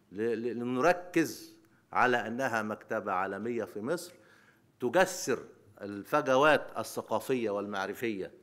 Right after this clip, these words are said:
بين مصر وبين العالم الخارجي. آخر نقطة هتكلم فيها نقطة خاصة بالإجراءات وال-، والأمور التنظيمية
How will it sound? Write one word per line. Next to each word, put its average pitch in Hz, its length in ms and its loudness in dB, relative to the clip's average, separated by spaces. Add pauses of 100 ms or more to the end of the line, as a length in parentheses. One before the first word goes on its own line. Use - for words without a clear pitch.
(120)
بين 110 300 -2
مصر 113 340 -4
وبين 98 260 -4
العالم 92 380 0
الخارجي. 73 480 -16 (600)
آخر 156 340 4
نقطة 165 240 -2
هتكلم 156 380 -2
فيها 175 340 0
نقطة 156 260 -4
خاصة 151 500 -2
بالإجراءات 135 1800 0
وال-، 117 600 -2
والأمور 117 580 -4
التنظيمية 135 880 -2